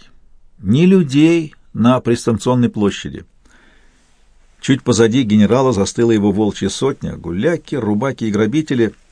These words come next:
все в волчьих попахах, со свисающими сзади хвостами убитых хищников. Это были привыкшие к вольной жизни и разбою казаки, чеченцы, ингуши из бывшей, обласканной императором дикой дивизии,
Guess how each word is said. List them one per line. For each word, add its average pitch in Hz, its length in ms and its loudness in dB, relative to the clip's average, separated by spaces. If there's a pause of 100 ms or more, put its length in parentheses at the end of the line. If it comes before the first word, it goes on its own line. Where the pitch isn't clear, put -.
все - 440 -2
в 87 320 -8
волчьих 110 500 -2
попахах, 104 760 -4 (140)
со - 140 -8
свисающими 101 640 -2
сзади 92 320 -2
хвостами 95 500 -4
убитых 95 380 -6
хищников. - 580 -10 (1040)
Это 185 220 0
были 185 240 6
привыкшие 156 520 0
к - 60 -12
вольной 127 300 2
жизни 113 520 0
и 107 80 -2
разбою 107 500 0
казаки, 104 580 -4
чеченцы, 123 580 -6
ингуши 101 480 -2 (280)
из 95 200 -2
бывшей, 131 580 0 (220)
обласканной 107 800 0
императором 104 560 0
дикой 104 300 -2
дивизии, 101 500 -4